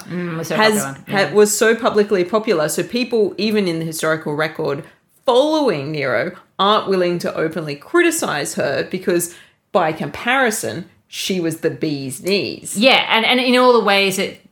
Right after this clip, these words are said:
Speaker 1: well, for all the reasons that Nero apparently found her boring, was that she was loyal, dutiful, quiet,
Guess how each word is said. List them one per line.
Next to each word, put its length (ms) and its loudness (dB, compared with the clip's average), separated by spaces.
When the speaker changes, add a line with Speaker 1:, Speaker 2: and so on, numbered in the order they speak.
Speaker 1:
well, 240 -6
for 320 -4
all 80 0
the 60 -2
reasons 260 -4
that 80 -8
Nero 200 0
apparently 340 -4
found 280 -2
her 400 -4
boring, 580 -2
was 140 -2
that 200 2
she 200 0
was 340 0
loyal, 1120 2
dutiful, 1080 -2
quiet, 1160 -4